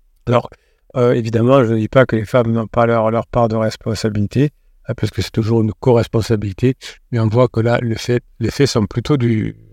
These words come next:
du côté des hommes, évidemment. Les deux hommes terrori-, les deux femmes terrorisées, pardon, racontent qu'il s'agit de l'ex-conjoint de l'une d'elles,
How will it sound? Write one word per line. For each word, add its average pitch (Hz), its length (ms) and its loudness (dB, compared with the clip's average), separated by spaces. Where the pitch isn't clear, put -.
du 113 100 -6
côté 123 320 2
des 113 220 0
hommes, 131 180 4
évidemment. 107 360 -4
Les 131 120 2
deux 143 240 4
hommes 143 220 6
terrori-, 131 480 0
les 123 120 -2
deux 139 100 0
femmes 139 280 2
terrorisées, 117 460 0
pardon, 123 340 0
racontent 123 400 0
qu'il 110 160 -6
s'agit 120 300 -2
de 110 100 -4
l'ex-conjoint 117 800 -2
de 107 120 -4
l'une 107 240 -2
d'elles, 127 280 -2